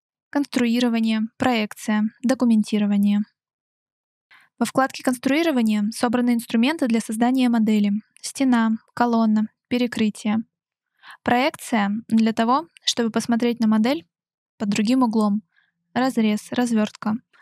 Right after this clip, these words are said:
Во вкладке "Документирование" собраны два дэ элементы. Размер,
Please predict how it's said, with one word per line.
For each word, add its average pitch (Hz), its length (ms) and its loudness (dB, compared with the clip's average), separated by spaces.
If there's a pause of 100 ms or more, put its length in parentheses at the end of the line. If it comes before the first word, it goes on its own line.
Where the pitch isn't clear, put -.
(520)
Во 220 280 -2
вкладке 262 400 -2
"Документирование" 240 880 2
собраны 247 420 0
два 240 160 0
дэ 226 220 2
элементы. 208 480 0 (520)
Размер, 247 460 2